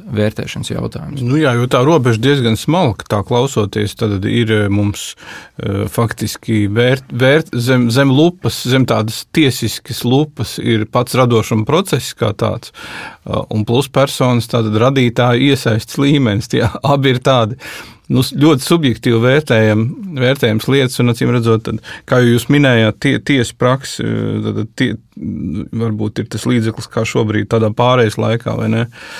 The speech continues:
Speaker 2: var nonākt pie kaut kādiem sakarīgiem rezultātiem.
Speaker 1: Jā, un, ja es varu papildināt, tad, ā, patiesībā, kas to visu jautājumu padara vēl interesantāku, ir tas, kad ir ļoti būtiskas, ā, atšķirības arī tajā veidā, kā, piemēram,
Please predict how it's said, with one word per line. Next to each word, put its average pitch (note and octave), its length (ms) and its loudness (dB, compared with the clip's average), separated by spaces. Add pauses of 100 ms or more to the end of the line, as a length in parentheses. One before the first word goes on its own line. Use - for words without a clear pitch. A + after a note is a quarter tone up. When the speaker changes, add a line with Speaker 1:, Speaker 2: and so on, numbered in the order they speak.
(300)
Speaker 2:
var A#2 160 2
nonākt A2 420 2
pie A2+ 140 0
kaut A2+ 200 0
kādiem G#2 380 0 (560)
sakarīgiem G#2 720 0 (100)
rezultātiem. G#2 640 -2
Speaker 1:
Jā, E3 220 4 (100)
un, A2 160 2
ja A#2 60 -2
es A2+ 100 -8
varu A#2 140 -6
papildināt, A#2+ 500 -2
tad, A2+ 240 -6
ā, A#2+ 240 0
patiesībā, C3+ 560 -2
kas - 160 -10
to A#2+ 80 0
visu B2 240 -4
jautājumu A#2+ 380 0
padara A#2+ 260 -2
vēl A2 220 0
interesantāku, B2 760 -4
ir A2+ 80 -10
tas, B2+ 240 -6
kad A#2 160 -6
ir C3+ 140 -2 (340)
ļoti C3 400 0
būtiskas, B2 720 -4 (160)
ā, A#2 140 2 (600)
atšķirības - 800 -6
arī A#2+ 180 0
tajā C3 280 0
veidā, B2 320 0 (100)
kā, G#2+ 300 -2
piemēram, G#2+ 500 0